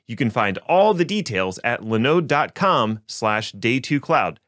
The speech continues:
That's D A Y, the number two, C L O U D. And it's not just Linux V Ms. You can choose shared and dedicated compute instances, or you could use that hundred dollars in credit on S three compatible object storage,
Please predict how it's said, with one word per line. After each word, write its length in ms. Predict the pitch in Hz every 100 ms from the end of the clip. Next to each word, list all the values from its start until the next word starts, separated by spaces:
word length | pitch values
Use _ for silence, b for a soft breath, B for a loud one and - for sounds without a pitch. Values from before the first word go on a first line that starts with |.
| _
That's 220 | 107 98
D 260 | 92 113 135
A 120 | 135
Y, 460 | 135 180 139 113 113
the 100 | 101
number 280 | 98 123 135
two, 380 | - 208 147 139 b b
C 260 | - - 139
L 220 | 151 156
O 380 | 120 127 127 120 -
U 220 | 101 110
D. 340 | 98 73 - _ _ _ _
And 120 | 165
it's 140 | 208 185
not 200 | 233 226
just 180 | 170 127
Linux 300 | 135 135 110
V 160 | 117
Ms. 340 | 87 73 85 - b b
You 100 | 165
can 160 | 175 139
choose 320 | 135 110 95 -
shared 540 | - 165 165 160 156
and 160 | 110 104
dedicated 520 | 135 143 143 123 110
compute 380 | 107 101 180 196
instances, 580 | 165 165 160 147 165 160 -
or 400 | 214 240 160 127 b b -
you 140 | 254
could 160 | 302 202
use 200 | 233 202
that 160 | 120
hundred 300 | - 143 170
dollars 300 | 139 135 151
in 100 | 123
credit 360 | 107 143 165 -
on 260 | 120 135 131
S 200 | 110 117
three 220 | - 135 135
compatible 560 | 143 - 139 139 143 131
object 400 | 143 131 165 -
storage, 500 | 190 202 98 -